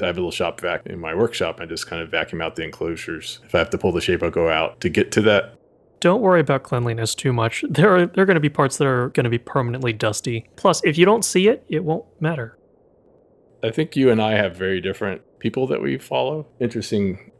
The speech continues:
Speaker 1: fact I kinda stumbled across as we talked about our backgrounds.
Speaker 2: The, the gist I got from hearing you talk is that you follow the, sort of like the, the hardcore machinist. I cut my teeth on,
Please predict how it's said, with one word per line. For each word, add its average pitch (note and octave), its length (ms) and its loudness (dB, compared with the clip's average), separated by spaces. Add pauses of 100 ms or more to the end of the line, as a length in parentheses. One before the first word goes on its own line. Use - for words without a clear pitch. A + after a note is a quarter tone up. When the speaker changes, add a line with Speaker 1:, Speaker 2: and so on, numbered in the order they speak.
(120)
Speaker 1:
fact G2 380 2
I G2+ 80 2
kinda G2 320 -2 (240)
stumbled G#2+ 360 0
across G2 380 2
as F#2+ 60 -6
we F#2+ 160 -4
talked F#2+ 280 -2
about F2+ 220 0
our E2+ 80 -2
backgrounds. F2 760 -6 (280)
Speaker 2:
The, C3+ 120 0
the C3 140 -2
gist F3 260 0
I C#3+ 120 4
got C3 180 0
from A#2 320 -4 (300)
hearing B2 240 -2
you F#3 120 0
talk B2+ 280 2
is A2+ 60 -6
that A#2 240 -4
you D3 120 -2
follow B2 320 0
the, A2+ 380 -2 (160)
sort C#3+ 180 2
of - 20 4
like B2+ 140 0
the, A#2 160 0
the A#2 120 -2
hardcore C3 600 2
machinist. C3 680 -2 (180)
I C#3 180 2
cut E3+ 220 -4
my B2+ 100 -2
teeth C3 320 -4
on, A#2 240 -2